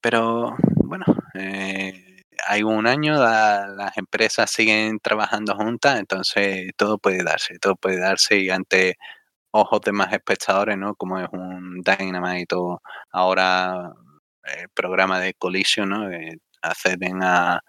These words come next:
miles de personas en, en,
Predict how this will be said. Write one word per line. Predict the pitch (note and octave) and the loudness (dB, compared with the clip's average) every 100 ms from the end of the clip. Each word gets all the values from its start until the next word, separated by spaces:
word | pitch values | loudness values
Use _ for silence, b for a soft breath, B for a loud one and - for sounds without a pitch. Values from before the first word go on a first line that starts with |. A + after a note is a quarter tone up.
| B B _ _ | B B _ _
miles | G2 G#2 G2 | 0 2 2
de | G2 F#2+ | 2 0
personas | G2+ - G#2 G2+ G2+ | -2 0 0 0 -2
en, | G2 G2 G2 G2 G2 G2 | -2 -2 -4 -6 -8 -8
en, | G2 G2 G2 G2 F#2+ F#2+ F#3+ G3+ | -6 -6 -4 -6 -8 -12 -14 -16